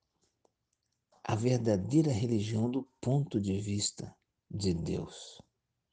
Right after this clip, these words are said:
Num mundo tão dividido entre ricos e pobres, entre religiosos e aqueles que já transvestiram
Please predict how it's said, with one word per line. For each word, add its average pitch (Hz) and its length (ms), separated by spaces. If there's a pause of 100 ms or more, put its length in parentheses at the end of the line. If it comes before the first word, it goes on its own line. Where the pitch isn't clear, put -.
(580)
Num 107 180
mundo 110 280
tão 127 240
dividido 107 640
entre 104 220
ricos 113 480
e 113 80
pobres, - 640 (960)
entre 98 340
religiosos 107 840
e 117 60
aqueles 113 360
que 113 140
já 110 260 (300)
transvestiram 139 1400